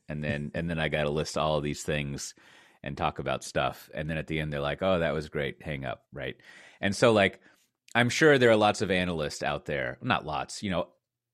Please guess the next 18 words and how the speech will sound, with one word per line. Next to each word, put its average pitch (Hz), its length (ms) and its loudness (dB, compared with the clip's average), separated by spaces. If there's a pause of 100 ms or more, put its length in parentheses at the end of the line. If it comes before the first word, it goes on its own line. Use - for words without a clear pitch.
(100)
two 147 180 4
handfuls 95 600 0
who 95 160 0
would 80 160 -2
love 85 260 0
to 82 100 -10
just, 73 320 -10
like, 65 360 -6 (800)
uh, 65 480 -4 (200)
write 85 380 -2
a 80 80 -8
newsletter, 71 720 -10 (100)
right? 95 280 2
Like, 104 180 2
who 135 140 6
would 117 140 6
really, 123 500 6
like, 92 420 2